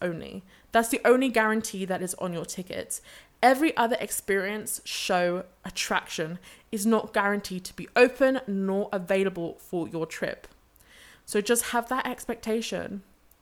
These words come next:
that n-, not everything will be available and open to you. Um, especially,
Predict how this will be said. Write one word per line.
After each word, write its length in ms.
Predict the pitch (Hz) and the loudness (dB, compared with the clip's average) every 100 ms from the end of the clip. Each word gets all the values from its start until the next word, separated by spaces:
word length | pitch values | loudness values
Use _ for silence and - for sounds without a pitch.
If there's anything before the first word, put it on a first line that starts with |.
| - | -14
that 240 | 196 196 | -4 -2
n-, 240 | 202 196 180 | 0 -2 -2
not 200 | 196 - | -2 -2
everything 280 | 196 202 185 | -4 -2 -4
will 80 | |
be 120 | 180 175 | -6 -6
available 380 | 175 170 165 | -4 -4 -4
and 120 | - 165 | -6 -6
open 260 | 170 175 | -6 -8
to 140 | 165 196 | -10 -10
you. 280 | 190 175 175 - - - - | -8 -8 -10 -14 -18 -18 -10
Um, 380 | 170 165 160 160 - - - - - - | -4 -4 -4 -8 -14 -16 -16 -16 -14 -8
especially, 580 | 202 240 233 214 185 | 2 4 4 2 0